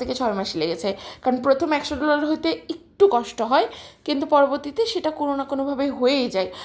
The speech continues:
আর প্রথম একশো ডলার হওয়ার পর পরবর্তীতে আর ডলার হতে খুব একটা কষ্ট হয় না।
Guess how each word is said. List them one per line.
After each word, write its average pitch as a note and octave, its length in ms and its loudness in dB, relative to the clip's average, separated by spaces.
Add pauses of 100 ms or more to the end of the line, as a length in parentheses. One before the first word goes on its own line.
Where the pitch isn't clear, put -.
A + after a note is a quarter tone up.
(140)
আর B3+ 180 4
প্রথম D#4+ 340 -2
একশো E4+ 200 -6
ডলার C#4+ 260 0
হওয়ার C#4+ 160 0
পর C#4+ 160 -2
পরবর্তীতে A3+ 580 -2 (100)
আর A#3+ 60 4 (440)
ডলার G#3+ 320 6
হতে A#3 160 -4
খুব G#3+ 240 -4
একটা G#3 280 -4
কষ্ট - 340 -6 (240)
হয় A#3 340 4
না। - 80 -18